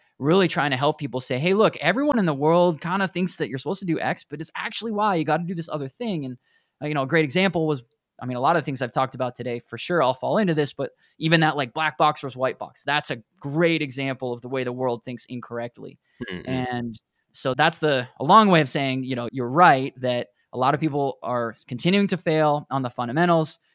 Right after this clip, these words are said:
Speaker 1: That's one thing. The second thing, attackers are relentlessly innovating and advancing. But there's this third thing that the people who are out there actively trying to do security right are actually often being given the wrong approaches to do it.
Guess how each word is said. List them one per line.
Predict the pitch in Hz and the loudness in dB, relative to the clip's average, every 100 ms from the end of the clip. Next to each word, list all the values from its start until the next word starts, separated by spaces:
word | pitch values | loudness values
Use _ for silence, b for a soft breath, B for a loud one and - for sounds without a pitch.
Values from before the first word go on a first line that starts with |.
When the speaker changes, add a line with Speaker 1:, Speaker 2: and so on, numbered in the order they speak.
| _ | _
Speaker 1:
That's | - 120 | -8 -6
one | 156 160 | -2 0
thing. | 156 147 | 0 -2
The | 127 | -2
second | - 151 156 | -2 0 0
thing, | 151 147 135 | -2 -2 -4
attackers | - 151 147 147 131 135 | -6 -2 -2 0 -6 0
are | 147 151 143 - - | 4 4 4 0 -8
relentlessly | 127 123 143 170 175 143 - 135 - | -8 -4 0 0 0 -2 -4 -6 -2
innovating | 147 143 139 139 135 - | 0 0 0 0 -2 -4
and | 120 | -8
advancing. | 113 156 165 165 151 - _ _ | -4 -2 -2 -4 -6 -10 _ _
But | 135 | -2
there's | 151 143 | 0 0
this | 127 | -4
third | - 156 165 | 2 2 2
thing | 151 135 127 123 _ _ | -2 -4 -4 -8 _ _
that | 120 127 127 127 - _ _ | -6 -2 -2 -4 -8 _ _
the | 127 127 123 | -6 -4 -6
people | - 180 175 185 151 | -6 -6 0 0 0
who | 143 | 2
are | 131 120 | 2 4
out | 143 165 | 4 4
there | 143 135 - | 2 -2 0
actively | 143 160 - 156 160 | 0 0 0 -2 -2
trying | - 151 147 | 2 2 2
to | |
do | 135 135 | -2 -4
security | - 123 131 127 | -6 -6 -4 -4
right | 120 117 117 - _ _ | -2 -2 -2 -8 _ _
are | - - | -8 -2
actually | 131 143 - 147 139 - - | -2 -2 -4 -4 -6 -6 -2
often | 131 131 131 120 | -2 -2 -8 -6
being | 120 | -8
given | 113 120 117 | -6 -8 -8
the | 113 | -10
wrong | 110 117 113 110 110 _ _ | -10 -8 -8 -10 -14 _ _
approaches | - - 117 - 104 98 - | -14 -8 -8 -8 -12 -14 -18
to | 95 | -18
do | 92 | -18
it. | - | -18